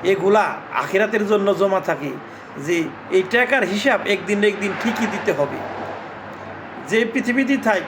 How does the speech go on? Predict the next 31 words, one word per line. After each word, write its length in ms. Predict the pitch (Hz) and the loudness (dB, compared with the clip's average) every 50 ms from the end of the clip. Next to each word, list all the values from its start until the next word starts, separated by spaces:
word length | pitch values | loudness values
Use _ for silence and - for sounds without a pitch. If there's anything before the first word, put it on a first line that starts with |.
| - - 175 | -8 -2 0
মরণের 340 | 185 214 220 226 233 233 220 202 | 2 2 4 4 2 0 2 2
পর 120 | 226 208 - | 0 0 2
তো 80 | 208 190 | 2 0
হিসাব 260 | 196 190 214 220 214 | 2 2 2 2 2
একদিন 240 | 208 185 190 202 202 | 2 0 0 -2 -2
দিতেই 260 | 214 233 226 240 220 180 | -2 -2 -2 0 0 2
হবে, 300 | 170 160 143 131 127 131 | 2 0 0 -2 -2 0
আমার 220 | 147 170 196 202 - | 0 0 0 0 2
কাছে 200 | 240 214 214 220 | 0 2 2 2
আসতে 280 | 208 - - - 208 | 2 0 0 0 0
হবে। 260 | 175 170 170 151 143 139 - | 2 2 0 0 -2 -2 -2
যখন 320 | 151 180 190 208 220 220 220 - - - - - - | 0 2 2 2 2 0 -4 -6 -8 -10 -10 -6 -2
আমি 200 | - 160 170 180 185 202 | -2 0 0 0 0 0
টাকা 220 | 202 190 196 175 151 | 0 2 2 0 0
পাই, 160 | - 147 135 - - - - - - - | 0 0 0 -2 -6 -10 -10 -10 -6 -2
তাহলে 200 | 139 156 170 208 | -2 -2 0 2
তো 60 | 202 | 2
আমার 180 | 190 190 208 208 - | 2 2 2 2 2
কাছে 260 | 233 208 - 226 214 | 0 0 2 2 2
আসতেই 360 | 202 190 196 - - 220 208 - | 2 2 0 -2 -2 -2 0 2
তার 120 | 214 190 185 - - - - - - - - - | 2 2 2 0 -2 -6 -6 -6 -8 -8 -8 -2
ক্ষমা 260 | - 202 208 220 226 220 | 0 2 4 4 2 2
চাইতে 240 | 233 214 185 - 202 | 2 2 2 2 2
হবে। 240 | 160 165 156 143 139 - - - - - - - - | 4 4 2 0 -2 -6 -8 -10 -10 -10 -4 2 4
ওই 120 | 208 254 - | 4 4 4
সময় 360 | - 254 254 254 254 233 190 | 4 4 4 4 2 2 2
সেই 260 | - 220 214 180 160 - - | 2 2 2 2 2 0 -2
হিসাবটা 380 | 190 185 - 226 214 - - 202 | -4 -2 0 0 0 0 0 0
কীভাবে 400 | 208 - 220 208 220 208 208 214 | 0 0 2 2 4 4 4 2
দিব 240 | 180 190 180 185 208 - - - - - - - - - - - 147 151 | 0 0 0 0 0 -2 -6 -10 -12 -12 -12 -12 -12 -12 -12 -8 0 2
বলেন 220 | 175 180 190 196 | 4 6 6 4